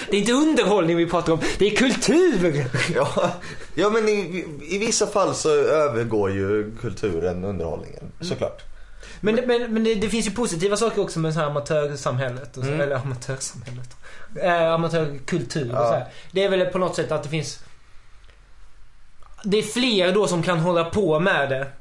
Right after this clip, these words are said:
Speaker 1: Liksom, som, för alla spelar på något sätt då på samma,
Speaker 2: Mm.
Speaker 1: alltså man har mer samma,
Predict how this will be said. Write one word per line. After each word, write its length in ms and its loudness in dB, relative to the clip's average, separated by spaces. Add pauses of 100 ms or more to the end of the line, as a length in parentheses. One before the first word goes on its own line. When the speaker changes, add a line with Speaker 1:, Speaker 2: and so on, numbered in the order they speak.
(580)
Speaker 1:
Liksom, 380 -2
som, 280 -4 (200)
för 60 0
alla 380 4
spelar 500 2
på 60 -4
något 160 0
sätt 140 -4
då 100 -6
på 120 -8
samma, 540 -2 (220)
Speaker 2:
Mm. 260 -2 (300)
Speaker 1:
alltså 220 -4
man 180 2
har 80 2
mer 240 0
samma, 520 0